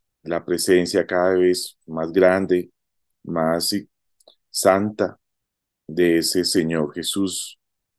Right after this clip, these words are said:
que es tu Hijo. Hoy que queremos, eh,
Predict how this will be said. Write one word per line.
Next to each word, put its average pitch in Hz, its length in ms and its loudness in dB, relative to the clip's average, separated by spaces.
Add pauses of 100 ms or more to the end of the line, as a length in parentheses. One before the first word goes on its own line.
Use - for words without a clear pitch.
(360)
que 82 400 2
es 80 180 -4
tu 87 180 -6
Hijo. 80 420 -10 (880)
Hoy 95 340 2
que 101 520 6
queremos, 85 840 -2 (180)
eh, 80 380 -2